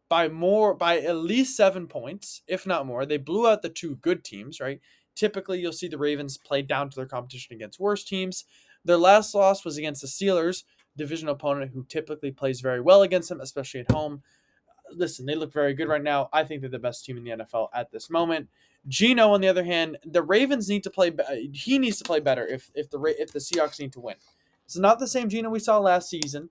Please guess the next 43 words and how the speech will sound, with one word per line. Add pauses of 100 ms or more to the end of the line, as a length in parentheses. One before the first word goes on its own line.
(400)
I
think
we
all
need
to
keep
that
in
mind
going
forward.
I
still
like
the
Seahawks.
I
still
think
they're
a
good
team,
but (580)
need
to
see
improvement
on
that
front.
Okay. (720)
The
Vikings
defeated
the
Falcons. (840)
Joshua
Dobbs
may
have
had